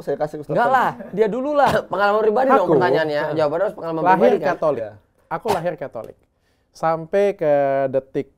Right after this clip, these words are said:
Speaker 4: sekarang, aku banyak belajar Islam.
Speaker 2: Mm-mm.
Speaker 4: Bahkan aku, eh, akhir-akhir ini, satu dua tahun terakhir ini lebih banyak belajar Islam sih,
Speaker 2: Hmm.
Speaker 4: daripada,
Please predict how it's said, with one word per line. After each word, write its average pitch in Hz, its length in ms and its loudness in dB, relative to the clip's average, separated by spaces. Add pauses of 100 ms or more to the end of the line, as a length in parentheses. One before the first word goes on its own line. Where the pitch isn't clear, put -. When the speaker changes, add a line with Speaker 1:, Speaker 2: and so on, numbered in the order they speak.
(140)
Speaker 4:
sekarang, 123 760 -6
aku 120 260 -14
banyak 127 280 -10
belajar 117 360 -14
Islam. 98 340 -20
Speaker 2:
Mm-mm. 117 340 -16 (260)
Speaker 4:
Bahkan 170 340 -8
aku, 175 260 -6 (340)
eh, 135 200 -8
akhir-akhir 135 540 -12
ini, 147 140 -10
satu 143 180 -12
dua 117 160 -12
tahun 113 160 -14
terakhir 110 320 -18
ini 120 100 -18
lebih 127 200 -14
banyak 113 220 -16
belajar - 280 -20
Islam 113 320 -14
sih, - 100 -20
Speaker 2:
Hmm. 131 120 -14
Speaker 4:
daripada, 117 500 -8